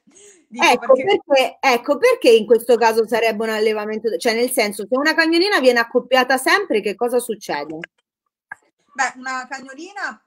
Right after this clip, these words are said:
Speaker 1: mm, per regolamento, per il codice etico dell'allevatore non va accoppiata. Bisogna sempre aspettare l'età giusta per accoppiare una mamma, anche perché deve avere un'età matura.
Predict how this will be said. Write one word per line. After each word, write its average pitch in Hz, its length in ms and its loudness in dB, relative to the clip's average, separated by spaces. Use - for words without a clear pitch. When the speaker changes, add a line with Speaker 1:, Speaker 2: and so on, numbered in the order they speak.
Speaker 1:
mm, 226 240 -18
per 240 160 -8
regolamento, 208 880 -16
per 208 100 -18
il 208 100 -18
codice 220 420 -14
etico 208 280 -14
dell'allevatore 247 720 -8
non 240 160 -12
va 202 120 -8
accoppiata. 180 800 -14
Bisogna 220 380 -16
sempre 220 400 -14
aspettare 214 840 -10
l'età 202 240 -14
giusta 214 340 -20
per 196 120 -16
accoppiare 202 480 -16
una 190 160 -18
mamma, 185 500 -12
anche 220 220 -20
perché 214 240 -20
deve 196 140 -14
avere 214 200 -14
un'età 185 300 -18
matura. 185 500 -14